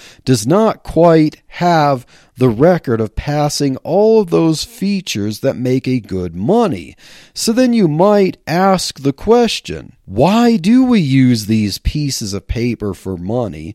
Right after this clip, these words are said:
instead of gold and silver, ins-, if gold and silver, in fact,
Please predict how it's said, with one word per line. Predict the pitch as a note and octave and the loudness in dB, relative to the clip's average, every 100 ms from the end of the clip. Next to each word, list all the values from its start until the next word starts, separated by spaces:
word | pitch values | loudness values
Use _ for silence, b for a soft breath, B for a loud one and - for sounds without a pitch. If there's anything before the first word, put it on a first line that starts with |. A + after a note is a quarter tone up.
| - | -4
instead | C#3 C3 - E3 D#3+ | -2 0 0 2 2
of | B2 F#2+ | 2 2
gold | C3+ F#3+ F#3+ | 4 6 4
and | D#3 A#2+ | 2 0
silver, | - G#3+ C4 G#3 G#2 D#2+ D2 | -2 0 2 0 -2 -10 -12
ins-, | - B2+ - - B2+ | -10 -8 -10 -10 -6
if | C#3 - F#2+ | -6 -6 -4
gold | B2 E3+ F3+ D#3 | 0 2 4 2
and | B2 | 0
silver, | - - A3 A#3 F3+ A2+ A2+ | -4 -2 2 2 0 -4 -4
in | B2 A2+ | -4 -6
fact, | - F#3 F3+ G#2 B2 - | -2 0 2 0 -6 -12